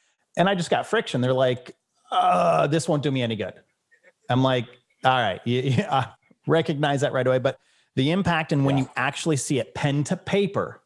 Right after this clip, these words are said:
Speaker 1: it's like you've digested it, you've chewed it, you've owned it,
Speaker 2: Yep.
Speaker 1: and now you can start making the change if they have someone like you, if, if you're their corner man, if you're in, you know, you're there to help get themselves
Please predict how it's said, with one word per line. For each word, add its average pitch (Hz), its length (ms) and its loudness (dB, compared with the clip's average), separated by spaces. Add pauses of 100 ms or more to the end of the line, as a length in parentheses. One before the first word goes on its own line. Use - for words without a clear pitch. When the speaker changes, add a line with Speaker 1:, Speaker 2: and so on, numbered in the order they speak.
(120)
Speaker 1:
it's 143 160 0
like 160 200 0
you've 143 140 0
digested 127 680 -2
it, 165 160 0
you've 117 160 -6
chewed 135 340 -2
it, 175 300 -2 (320)
you've 139 260 2 (140)
owned 180 400 2
it, 135 180 0
Speaker 2:
Yep. - 300 0 (120)
Speaker 1:
and 143 160 2
now 139 140 0
you 185 160 -2
can 151 140 -2
start 143 260 -2
making 135 480 0
the 123 80 0
change 139 380 -2
if 113 80 -6
they 120 100 -2
have 151 320 -4
someone 127 300 -2
like 113 240 0
you, 165 100 4
if, 117 120 -2 (120)
if 123 160 -4
you're 147 220 2
their 139 140 -2
corner 139 420 0
man, 98 340 -4 (320)
if 120 220 2
you're 143 240 4
in, 135 320 -2
you 131 240 -2
know, 127 200 0
you're 127 220 0
there 131 320 0
to 131 100 2
help 123 380 0
get 131 160 -2
themselves 120 480 -2